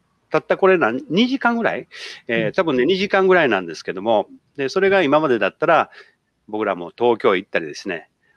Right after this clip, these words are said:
Speaker 1: 本当に大変だったんですよね。
Speaker 2: <laughs>
Speaker 1: これずっと、これあの、東京で開催さ、されてる時の、これちょっと写真なんですけど、こんな感じでね、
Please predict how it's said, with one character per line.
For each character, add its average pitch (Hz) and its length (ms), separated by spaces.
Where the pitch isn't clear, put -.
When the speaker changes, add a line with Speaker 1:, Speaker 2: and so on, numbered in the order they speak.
Speaker 1:
本 143 200
当 165 120
に 165 180
大 104 80
変 107 160
だ 95 80
っ - 40
た - 160
ん 82 100
で 73 60
す - 120
よ 87 60
ね。 101 140
Speaker 2:
<laughs> - 20
Speaker 1:
こ 98 100
れ 98 100
ず 110 120
っ 117 40
と、 104 260
こ - 120
れ 165 80
あ 160 100
の、 143 380
東 147 160
京 151 140
で 139 120
開 135 200
催 127 160
さ、 127 140
さ - 140
れ 127 80
て 127 100
る 123 80
時 120 180
の、 135 260
こ 107 80
れ 95 60
ち - 60
ょ - 20
っ - 20
と 98 80
写 107 160
真 110 180
な 92 100
ん 87 40
で 80 60
す - 80
け 101 80
ど、 87 140
こ - 200
ん 113 40
な 110 60
感 95 140
じ 85 60
で 78 100
ね、 98 200